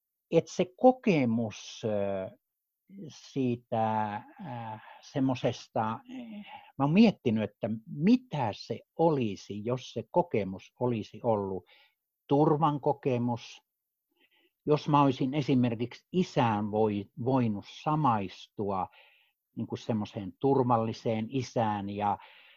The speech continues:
turvalliseen, ö, myötätuntoiseen äitiin.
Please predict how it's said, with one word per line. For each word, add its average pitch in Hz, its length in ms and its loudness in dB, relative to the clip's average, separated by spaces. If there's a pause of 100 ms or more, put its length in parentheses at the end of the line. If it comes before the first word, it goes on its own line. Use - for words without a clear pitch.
(260)
turvalliseen, 107 1080 2 (460)
ö, 185 140 -14 (180)
myötätuntoiseen 110 1200 -2
äitiin. 98 800 -4